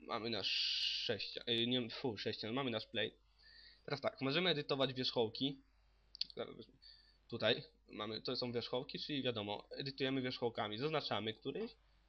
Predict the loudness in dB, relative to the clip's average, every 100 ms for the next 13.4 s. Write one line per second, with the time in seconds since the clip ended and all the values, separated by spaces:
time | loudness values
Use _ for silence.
0 | _ _ _ _ _ -10 -6 -4 -4 -2
1 | -2 -2 -4 -4 -4 -6 -10 _ _ _
2 | _ _ -20 _ -4 -2 0 0 0 0
3 | 0 -2 -4 -2 2 4 2 0 -2 -2
4 | 0 -2 -6 -12 _ _ _ _ _ _
5 | _ _ _ _ _ _ _ _ _ _
6 | _ -8 -6 0 0 2 2 2 0 -2
7 | 0 2 2 2 2 0 -2 -2 0 0
8 | 4 4 6 4 4 4 4 2 2 -2
9 | -2 -2 -4 0 2 2 0 -4 -6 -8
10 | _ _ -20 -20 -20 -20 -12 -6 -4 -2
11 | -4 -6 -14 -18 -14 -12 -4 -4 -2 -4
12 | -4 -2 -4 0 0 0 -2 -4 0 0
13 | 0 0 -2 -4